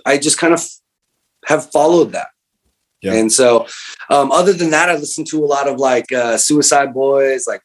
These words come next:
Speaker 1: Bones, like, uh,
Speaker 2: Okay.
Speaker 1: twenty-three. Yeah, like, I get down with that kind of shit.
Speaker 2: Hell
Speaker 1: So
Speaker 2: yeah.
Speaker 1: I listen to that kind of most. Other than that, I'm probably blasting, like, some, some punk and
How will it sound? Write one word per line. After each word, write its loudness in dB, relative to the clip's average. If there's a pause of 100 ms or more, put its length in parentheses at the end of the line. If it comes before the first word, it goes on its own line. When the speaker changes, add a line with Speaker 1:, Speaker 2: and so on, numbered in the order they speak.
Speaker 1:
Bones, -2
like, 0
uh, 0
Speaker 2:
Okay. 2
Speaker 1:
twenty-three. 0
Yeah, 2
like, 0
I 2
get -6
down 0
with -6
that -2
kind -6
of -6
shit. -8 (260)
Speaker 2:
Hell -2
Speaker 1:
So 4
Speaker 2:
yeah. -20 (440)
Speaker 1:
I 2
listen -2
to -2
that 2
kind -2
of -4
most. 0
Other 2
than -2
that, 2
I'm -2
probably -2
blasting, -2
like, -6 (840)
some, -2
some 0
punk 0
and -10